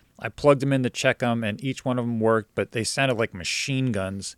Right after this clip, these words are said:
And, you know, like, the drill bits were, like, two feet long. I mean, it was like, oh, it was unbelievable. So twenty bucks was a steal. That was the thing that kinda got, like, that was an hour and a half away.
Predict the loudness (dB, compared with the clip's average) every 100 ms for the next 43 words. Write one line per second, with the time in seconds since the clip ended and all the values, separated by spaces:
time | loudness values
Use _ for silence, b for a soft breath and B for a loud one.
0 | b b b b 0 0 0 2 4 4
1 | 0 -4 -10 2 4 6 2 2 -2 -4
2 | -4 -6 -6 -4 -4 -4 -2 0 2 0
3 | -2 -4 -6 -6 -8 -8 -8 -8 -8 -12
4 | -14 -12 -6 -4 -2 -2 -4 -4 -8 -6
5 | -8 -8 -16 -18 -2 0 2 2 2 -6
6 | -8 -4 -2 -2 -4 -2 -2 -6 b b
7 | 0 2 4 4 4 4 0 -10 -14 _
8 | _ _ _ -6 -6 -4 -2 0 0 0
9 | 0 -2 _ -20 -12 -4 -4 -4 -2 -2
10 | 2 4 4 2 -2 0 0 0 0 -2
11 | -2 -6 -4 -4 -6 -12